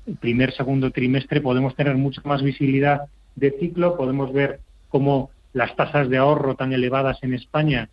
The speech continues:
se pueden ir traduciendo a mayor consumo, siempre que el mercado laboral no se deteriore mucho, y yo creo que eso, eh, a las compañías de mediana capitalización,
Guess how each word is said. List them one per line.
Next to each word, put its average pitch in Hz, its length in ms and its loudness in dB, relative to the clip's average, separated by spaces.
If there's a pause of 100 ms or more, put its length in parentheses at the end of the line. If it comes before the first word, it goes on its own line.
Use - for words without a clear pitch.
(280)
se - 160 -4
pueden 151 300 2
ir 156 140 0
traduciendo 139 680 0
a 127 40 0
mayor 123 300 0
consumo, 180 560 0
siempre 127 280 -6
que 135 60 0
el 127 80 2
mercado 127 280 0
laboral 123 300 0
no 123 60 -4
se 131 120 -2
deteriore 127 360 2
mucho, 156 380 0 (380)
y 117 100 -2
yo 120 140 0
creo 120 160 0
que 120 80 -4
eso, 131 440 0
eh, 110 240 0
a 107 60 -2
las 104 160 -4
compañías 113 680 -2
de 113 100 -2
mediana 113 320 -2
capitalización, 113 840 -2